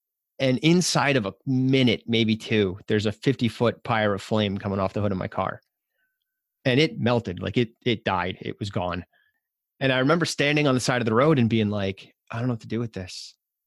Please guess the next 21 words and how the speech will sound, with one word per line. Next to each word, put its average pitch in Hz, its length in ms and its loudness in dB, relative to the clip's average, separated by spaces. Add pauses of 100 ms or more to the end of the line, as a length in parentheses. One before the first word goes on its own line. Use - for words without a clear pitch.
(420)
Career 123 400 2
ending, 120 460 2
mom 113 200 2
getting 113 220 0
sick, 113 360 -4
mom 110 280 0
dying, 110 800 0
whatever 120 400 0
other 110 220 2
crappy 117 320 -2
stuff 117 240 -2
was 117 100 -2
happening 113 380 0
at 107 80 -2
the 110 60 -6
time 110 340 0
that 107 120 0
I 110 40 2
don't 110 120 0
remember 110 280 2
anymore. 110 500 0